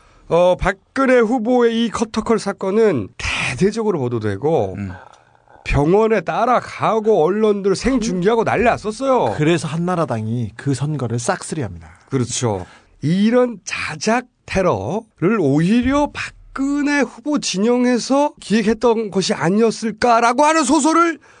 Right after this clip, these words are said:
Speaker 1: 오히려 이걸 보면서
Speaker 3: 테러 있지 않습니까? 이게 국민들에게 미치는 정서적 영향은
Speaker 1: 그
Speaker 3: 엄청납니다.
Speaker 1: 시민적 충격.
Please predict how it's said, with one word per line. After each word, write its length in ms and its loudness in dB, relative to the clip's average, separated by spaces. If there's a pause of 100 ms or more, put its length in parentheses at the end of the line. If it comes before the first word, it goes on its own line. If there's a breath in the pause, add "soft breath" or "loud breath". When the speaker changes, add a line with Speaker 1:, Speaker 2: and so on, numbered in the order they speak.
Speaker 1:
오히려 320 4
이걸 260 4
보면서 580 2
Speaker 3:
테러 360 0
있지 200 -6
않습니까? 400 -10
이게 340 -2
국민들에게 840 -2
미치는 680 -8 (560 soft breath)
정서적 580 -2
영향은 320 -6
Speaker 1:
그 60 -10
Speaker 3:
엄청납니다. 600 -2
Speaker 1:
시민적 300 -2
충격. 500 -4